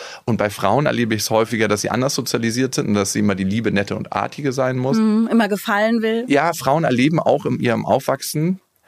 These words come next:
Speaker 1: mehr Beschämungserfahrung und haben deshalb meistens auch ein größeres Thema mit ihrer Scham und der Schuld.
Speaker 2: Mhm.
Speaker 1: Und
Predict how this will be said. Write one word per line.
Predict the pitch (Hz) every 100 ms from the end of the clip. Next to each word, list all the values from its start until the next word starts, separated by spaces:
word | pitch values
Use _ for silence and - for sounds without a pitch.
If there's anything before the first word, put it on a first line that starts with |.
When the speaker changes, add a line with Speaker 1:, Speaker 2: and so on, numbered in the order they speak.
| -
Speaker 1:
mehr | - 107 120
Beschämungserfahrung | 120 - 131 156 - - 143 151 175 208 -
und | 107 104
haben | 110 117 - - -
deshalb | 107 123 104
meistens | 104 139 160 -
auch | - 117
ein | 107
größeres | 113 143 - 123 -
Thema | 123 113 110 135 - -
mit | 110 113 123
ihrer | 110
Scham | 101 - 95 123 208 _ - -
und | 123 -
der | 90
Schuld. | - 117 269 - 214
Speaker 2:
Mhm. | 185 180 240 - - - -
Speaker 1:
Und | 120 104 -